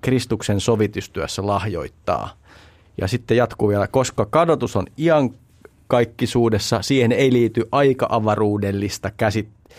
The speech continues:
aika-avaruudellisia käsitteitä.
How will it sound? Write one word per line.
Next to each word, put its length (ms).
aika-avaruudellisia 1400
käsitteitä. 840